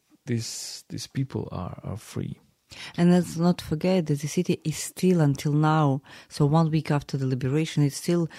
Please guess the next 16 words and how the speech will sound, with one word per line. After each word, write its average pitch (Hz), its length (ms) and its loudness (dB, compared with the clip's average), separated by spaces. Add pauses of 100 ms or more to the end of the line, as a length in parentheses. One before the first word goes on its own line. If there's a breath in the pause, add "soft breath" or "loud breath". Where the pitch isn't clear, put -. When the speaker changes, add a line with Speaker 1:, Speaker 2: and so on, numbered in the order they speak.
(220 loud breath)
Speaker 2:
without 139 380 2
electricity 156 640 -2
and 156 140 2
without 143 500 0
water 175 460 -2 (360 loud breath)
and 160 200 4
without 143 400 2
heating. 123 520 -4
So 135 280 -6
it's, - 420 -8
uh, 135 120 0 (280 loud breath)
getting 185 260 2
colder 160 520 2
in 180 160 2
Ukraine. 175 500 0
So 160 400 0